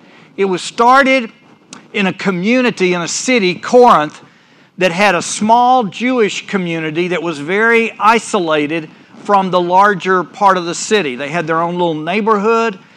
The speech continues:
Uh, they ate their own foods. They followed their own religion. And that sort of put them in a,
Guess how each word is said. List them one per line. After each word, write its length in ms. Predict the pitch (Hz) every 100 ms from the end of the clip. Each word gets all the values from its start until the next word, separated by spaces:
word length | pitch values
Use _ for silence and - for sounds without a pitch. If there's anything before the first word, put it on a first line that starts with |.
| - -
Uh, 240 | 160 151 143
they 240 | 139 156
ate 180 | 175 185
their 140 | 180
own 180 | 170 156
foods. 800 | 135 - 226 233 226 220 180 - - _ _ _
They 400 | 156 160 160 151
followed 460 | - 196 208 185
their 140 | 151 170
own 180 | 185 165
religion. 800 | 156 165 214 254 180 240 240 226 _ _ - _
And 160 | 160 180
that 160 | 208
sort 180 | - 233
of 160 | 185 -
put 240 | 254 262
them 380 | 226 214 190 175
in 160 | 196 185
a, 240 | 170 151